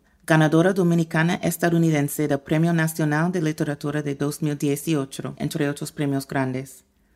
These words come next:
Y apareció en una exposición galardonada del Smithsonian que yo organicé.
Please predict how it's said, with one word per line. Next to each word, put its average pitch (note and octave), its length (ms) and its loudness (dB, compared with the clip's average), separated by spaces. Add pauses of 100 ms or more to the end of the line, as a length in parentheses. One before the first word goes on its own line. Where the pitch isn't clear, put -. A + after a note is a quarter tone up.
(220)
Y D#3 100 2
apareció D#3+ 880 0 (120)
en D3 180 0
una D#3+ 160 4
exposición E3 920 -2
galardonada D3+ 880 0 (680)
del D3+ 140 2
Smithsonian D#3+ 840 0
que D#3 140 -2
yo D#3 100 2
organicé. D#3 600 -2